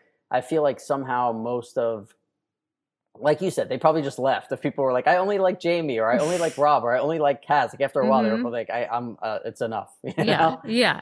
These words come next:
Speaker 1: But, yeah,
Speaker 2: exactly.
Speaker 1: there's just been, you know.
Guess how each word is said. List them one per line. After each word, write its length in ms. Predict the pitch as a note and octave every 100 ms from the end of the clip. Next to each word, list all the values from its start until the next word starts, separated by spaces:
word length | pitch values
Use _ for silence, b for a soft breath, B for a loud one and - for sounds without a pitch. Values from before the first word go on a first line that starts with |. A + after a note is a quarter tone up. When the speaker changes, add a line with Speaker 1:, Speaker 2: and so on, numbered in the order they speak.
| -
Speaker 1:
But, 160 | - -
yeah, 180 | F3+ E3
Speaker 2:
exactly. 300 | - - D#3+ - _ -
Speaker 1:
there's 300 | B2+ C3 B2+
just 220 | C#3 - C#3
been, 560 | C3 B2+ B2 B2 A#2+ _ _ _ _ _ -
you 140 | C#3 D3+
know. 200 | C3+